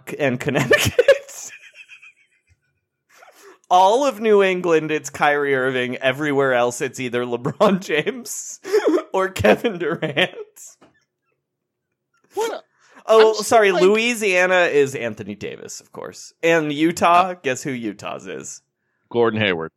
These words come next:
Speaker 1: James Harden.
Speaker 2: Is it Gordon Hayward?
Speaker 1: No, it's
Speaker 2: Oh,
Speaker 1: James
Speaker 2: James
Speaker 1: Harden.
Speaker 2: Harden? Oh.
Speaker 1: Yeah, yeah.
Speaker 2: Oh.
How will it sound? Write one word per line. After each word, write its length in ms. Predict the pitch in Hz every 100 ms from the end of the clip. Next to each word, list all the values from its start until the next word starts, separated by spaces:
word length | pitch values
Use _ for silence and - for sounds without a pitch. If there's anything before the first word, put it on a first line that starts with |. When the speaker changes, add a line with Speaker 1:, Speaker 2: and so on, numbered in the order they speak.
| _
Speaker 1:
James 480 | - 120 127 131 127
Harden. 540 | 113 82 - 64 101
Speaker 2:
Is 100 | 110
it 40 | 104
Gordon 260 | 110 104
Hayward? 220 | 104 110 123
Speaker 1:
No, 220 | - 131 104
it's 140 | 104
Speaker 2:
Oh, 40 |
Speaker 1:
James 300 | - 107 110
Speaker 2:
James 180 | 123 156
Speaker 1:
Harden. 100 | 92 147
Speaker 2:
Harden? 200 | 185 -
Oh. 160 | 151 139
Speaker 1:
Yeah, 160 | 110
yeah. 340 | 95 87 123 135
Speaker 2:
Oh. 280 | 127 104 90